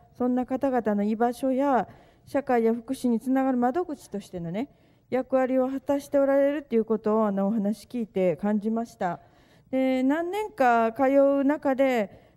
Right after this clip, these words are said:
併設の、あの、B型事業所にやっと通う、通うようになったというような事例だとか、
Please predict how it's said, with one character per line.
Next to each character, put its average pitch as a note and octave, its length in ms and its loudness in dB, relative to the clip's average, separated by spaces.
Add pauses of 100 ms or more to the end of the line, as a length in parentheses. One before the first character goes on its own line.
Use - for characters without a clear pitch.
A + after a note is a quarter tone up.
(120)
併 C4+ 180 4
設 B3+ 280 -2
の、 C#4 260 0 (260)
あ A#3 80 -4
の、 G#3 180 2
B A3 180 -2
型 A3+ 240 2
事 G#3+ 140 -4
業 A#3 140 2
所 A3+ 180 2
に G#3+ 280 0 (360)
や C#4+ 100 0
っ - 40 -4
と A#3 140 0
通 A#3 100 -6
う、 A3 300 2
通 A#3 100 -2
う A3 160 4
よ A3 200 4
う - 20 -2
に F#3 60 -2
な F3+ 100 -2
っ F3 100 -10
た F#3 120 -4
と D#3 240 -4 (240)
い G3+ 40 -4
う - 20 -2
よ G#3 60 0
う - 20 0
な F#3 160 0
事 F#3 120 -4
例 G#3+ 140 0
だ F#3+ 160 -4
と F3 140 -10
か、 A#3 260 0